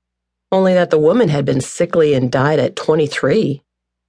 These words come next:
A wave of fear started in Leah's stomach and welled up in her chest until it almost smothered her.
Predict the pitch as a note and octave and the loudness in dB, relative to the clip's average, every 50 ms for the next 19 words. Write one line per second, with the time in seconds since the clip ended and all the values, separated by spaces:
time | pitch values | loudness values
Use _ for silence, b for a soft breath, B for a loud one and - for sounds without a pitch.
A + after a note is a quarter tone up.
0 | _ _ _ _ _ _ _ _ - D#3 D3+ C#3+ D#3 D3+ D#3 E3+ F3 D#3 C#3 - | _ _ _ _ _ _ _ _ -4 -2 -2 0 0 0 0 0 0 -2 -4 -4
1 | - - D#3 D3+ D3+ C#3+ - - - D#3 C#3+ D3 D3+ E3+ E3 D3+ C3+ C#3 C3+ C#3+ | -4 -2 0 0 0 -2 -4 -4 -2 0 0 0 0 0 0 0 0 0 0 0
2 | D3+ D#3 D3+ C#3+ - - - D#3+ D#3 D#3+ D#3 D#3 - - E3 D3 D3 C#3+ C#3+ E3+ | 0 0 -2 -2 -6 -6 -4 -2 -2 -2 -2 -4 -4 -4 -4 -2 -2 0 0 0
3 | E3+ E3 D#3+ E3+ D#3 - D#3+ D3+ D3 C#3 C#3+ - - - F3 F3 - - - F3 | 0 0 0 -2 -2 0 0 0 0 -2 -4 -6 -4 -2 -2 -2 -2 -2 -4 -4
4 | D#3 - - E3 D#3 D3 - - F#3+ G3+ G3 D#3+ C#3+ - - - - G3+ G3+ G#3+ | -4 -2 -2 -2 -2 -2 -2 -2 -2 0 0 -2 -2 -4 -8 -8 -4 -2 0 0
5 | A3 A3+ G3+ E3 - - C3+ B2+ B2+ - | 0 0 -2 -2 -2 -4 -4 -4 -4 -8